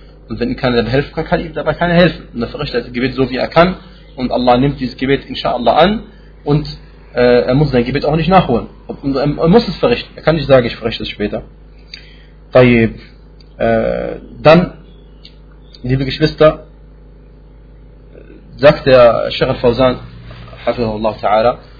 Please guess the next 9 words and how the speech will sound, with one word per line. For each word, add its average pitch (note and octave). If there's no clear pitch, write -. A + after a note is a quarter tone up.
soll B2+
man B2
der, C#3
denjenigen, A2+
der B2
sein B2
Gebet C3
nicht C#3
verrichtet C#3+